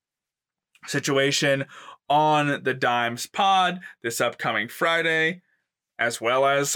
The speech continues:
our classic basketball Dimes funness that we will get into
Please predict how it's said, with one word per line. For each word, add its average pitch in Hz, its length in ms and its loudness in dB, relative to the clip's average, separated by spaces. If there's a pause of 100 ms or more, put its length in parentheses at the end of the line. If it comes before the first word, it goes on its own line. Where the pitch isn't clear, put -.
our 117 180 0
classic 151 720 0 (920)
basketball 165 640 2
Dimes 165 680 0
funness 127 640 -2 (220)
that 113 260 0
we 117 220 0
will 110 340 0 (300)
get 110 160 0
into 107 560 -2